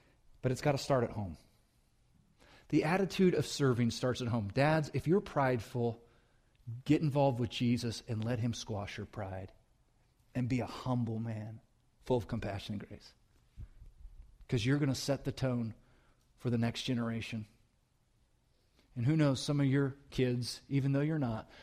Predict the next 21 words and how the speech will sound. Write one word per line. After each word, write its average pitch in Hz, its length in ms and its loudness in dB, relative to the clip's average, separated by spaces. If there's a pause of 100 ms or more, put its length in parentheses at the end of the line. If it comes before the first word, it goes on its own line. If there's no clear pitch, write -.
(120)
might 127 180 0
become 135 320 0
a 131 40 2
leader 131 320 2
in 131 80 2
the 135 80 0
church, 117 480 -4 (600)
and 110 80 -4
we 117 80 2
don't 123 160 0
need 120 180 0
prideful 104 420 -6
leaders. 98 500 -8 (2250)
John 175 220 10
chapter 160 260 6
fifteen, 165 580 6
sixteen, 143 600 2
Jesus 156 400 2
told 147 220 6
his 135 160 4
disciples, 135 640 2